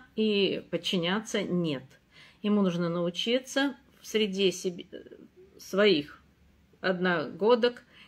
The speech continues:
или, да, плюс-минус чувствовать себя равным. И, к сожалению, ради этого он будет подчиняться интересам компании. То есть, если в его среде друзей курят,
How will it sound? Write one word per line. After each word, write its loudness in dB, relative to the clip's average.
или, 2
да, 0
плюс-минус -2
чувствовать 0
себя 0
равным. 0
И, -12
к -14
сожалению, 2
ради 0
этого 0
он 0
будет 2
подчиняться 0
интересам 0
компании. -4
То 6
есть, 8
если 2
в -10
его 2
среде 0
друзей 0
курят, 2